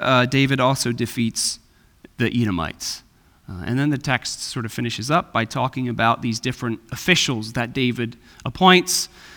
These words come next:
uh, which just kind of, uh, recognizes the, the, the establishment of his kingdom at this point, right? He's taken over all these countries around him. He's putting his officials in, in power. They're,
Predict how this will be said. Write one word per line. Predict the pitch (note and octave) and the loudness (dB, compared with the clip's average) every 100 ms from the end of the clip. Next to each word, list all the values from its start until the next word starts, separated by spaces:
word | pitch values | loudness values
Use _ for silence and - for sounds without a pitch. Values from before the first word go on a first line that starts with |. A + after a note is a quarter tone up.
| - | 0
uh, | D3+ | 4
which | D#3 G#3 - | 6 6 8
just | A3 - | 6 6
kind | G3+ F#3+ | 8 8
of, | D#3+ D3 | 8 4
uh, | D3+ C#3+ C3+ C3 | 6 8 8 6
recognizes | D3 F3 F#3 C#3+ D3 C#3+ C#3 C3 | 6 6 6 4 4 4 4 2
the, | C3 B2 | 2 2
the, | A2 B2+ A2 - | 2 -2 -2 -6
the | A#2+ | -2
establishment | G#2 - - D3+ D3+ C3+ - A#2 | -2 -2 4 6 6 2 -2 -2
of | G#2 | -2
his | F#2+ | -4
kingdom | - E2 F2+ - - | -6 -6 -6 -8 -12
at | G2+ | -12
this | - - | -10 -10
point, | D2+ D2 | -10 -6
right? | G2+ G#2 | -4 -2
He's | G2+ - - - | -4 -6 -8 2
taken | E3 D#3 | 4 6
over | D3+ C3+ | 4 6
all | C#3 | 6
these | E3 D3+ | 6 4
countries | D#3 D3 C3+ | 2 0 0
around | A#2+ A#2 A#2+ | 2 2 2
him. | A#2 - - | -2 -6 -8
He's | A2 G2+ - - - _ _ - | -2 -2 -2 -12 -20 _ _ -2
putting | F3+ D3 | 0 2
his | C#3+ D#3 C3 | 2 2 0
officials | - D3+ D3 C#3 B2+ - | 0 0 2 0 -2 -4
in, | - B2+ | -2 -2
in | - A#2+ | 0 -2
power. | A#2 C#3+ C#3+ C#3 C3+ | 2 6 6 4 2
They're, | B2 A#2 | 0 -2